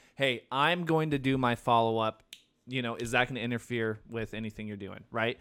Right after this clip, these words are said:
Not only affirming to yourself that, "Okay, I'm gonna sit down for the next hour, two hours to sit down and do my follow-up," but also verbalizing it and having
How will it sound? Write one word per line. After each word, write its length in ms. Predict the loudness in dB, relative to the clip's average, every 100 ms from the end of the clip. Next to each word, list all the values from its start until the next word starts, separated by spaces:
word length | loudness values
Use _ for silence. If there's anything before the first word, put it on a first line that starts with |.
| -16 -20 -2
Not 240 | 0 2
only 240 | 0 -2 -4
affirming 440 | -4 -8 -6 -8
to 120 | -8
yourself 580 | -6 -6 -2 2 2 2
that, 160 | -2 -2
"Okay, 340 | -4 -2 -2
I'm 120 | -2 -4
gonna 120 | -6
sit 240 | -4 -6 -2
down 240 | -2 -2
for 100 | -6
the 120 | -4
next 240 | -4 -6 -2
hour, 340 | 2 4 4 -2
two 280 | -4 -2 2
hours 360 | 2 2 -4
to 100 | -8
sit 200 | -8 -8
down 180 | -4 -6
and 80 | -4
do 80 | -8
my 120 | -8
follow-up," 580 | -2 2 2 2 -2 -6 -20 -20 _
but 200 | -4 0
also 540 | 4 4 4 2 2 4
verbalizing 680 | 2 2 4 4 2 -2
it 140 | -4 -4
and 120 | -6
having 540 | 0 2 2 -2 -6